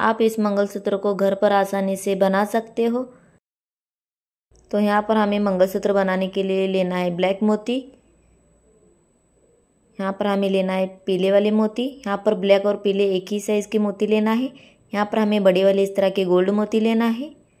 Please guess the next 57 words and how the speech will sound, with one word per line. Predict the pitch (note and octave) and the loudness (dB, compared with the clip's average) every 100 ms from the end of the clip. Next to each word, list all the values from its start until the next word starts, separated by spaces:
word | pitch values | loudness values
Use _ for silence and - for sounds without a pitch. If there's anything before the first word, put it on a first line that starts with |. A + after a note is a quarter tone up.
| _ _ _ _ _ | _ _ _ _ _
यहाँ | - G3 | -6 -6
पर | G3 G#3 | -2 -2
छोटे | G#3 G3 F#3+ G3+ | -2 -4 0 4
वाले | G3+ G#3 | 4 4
इस | G#3+ G#3 | 2 0
तरह | G3 | -2
के | F#3 F#3 | -2 0
गोल्ड | F3 F3+ | 2 2
मोती | G3+ G#3 A3 | 0 0 2
लेना | A3 A3 | 2 2
है। | A3+ B3+ E4+ - _ _ _ _ - | 0 -2 -4 -14 _ _ _ _ 0
पहले | G3+ G3+ | 2 2
यहाँ | A#3 A3 | 2 2
पर | A3 G#3+ | 2 2
हमें | G#3+ G3+ | 2 0
धागा | F#3+ E3+ G3 | 0 0 2
लेना | G#3+ G#3+ | 2 2
है, | A3 A3+ | 0 0
धागे | F#3 F3+ | 0 0
को | G#3 G#3+ | -2 -2
इस | G#3+ | -2
तरह | G#3 G3+ | -2 -2
से | G3+ G#3+ | -2 -4
फोल्ड | - F#3+ F#3+ | 0 0 2
करते | F#3+ G3 G3 | 0 -2 0
हुए | G#3+ | -2
यहाँ | G3+ F#3 | 0 -2
पर | F#3 G3 | -2 -2
हमें | G3 G#3 | -2 0
डबल | F3+ F3 F#3+ | 2 2 0
लेयर | G3+ G3+ | 0 0
धागा | F3 E3 | -2 0
लेना | G3 G#3+ A3 | 0 2 2
है। | G#3+ B3+ - - _ _ _ _ _ - | 0 -2 -6 -18 _ _ _ _ _ -2
यहाँ | G#3+ | 0
पर | A3 A#3 | 2 2
आपको | A3 A3 | 2 0
जितना | G3+ G3+ G#3 A#3 | -4 -2 0 2
लॉन्ग | A3+ A3 A3 | 4 4 4
मंगलसूत्र | G#3+ G#3 G#3 - G#3+ | 2 0 -4 -4 -2
चाहिए | G#3+ G#3+ | 2 2
आप | G#3 G#3 | 2 0
यहाँ | G#3 G3 | -4 -2
पर | G3+ | -4
उतना | G3 G3 | -2 -2
धागा | G3+ F3 F3+ | 0 0 0
ले | F#3 G#3+ | 0 0
सकते | G#3+ A3+ - | -2 -4 0
हो। | A#3 | 2
यहाँ | A3+ G3 | 2 0
पर | G3 G3+ | -2 -2
मैंने | G3+ G3 | -2 -2
धागे | F3 F3+ F3+ | -2 -2 -4
को | G3 | -6
फोल्ड | F#3+ F3+ F#3 | -2 0 0
करते | F#3+ G3 G3+ | 0 -2 -2
हुए | G3+ A3 | -2 -4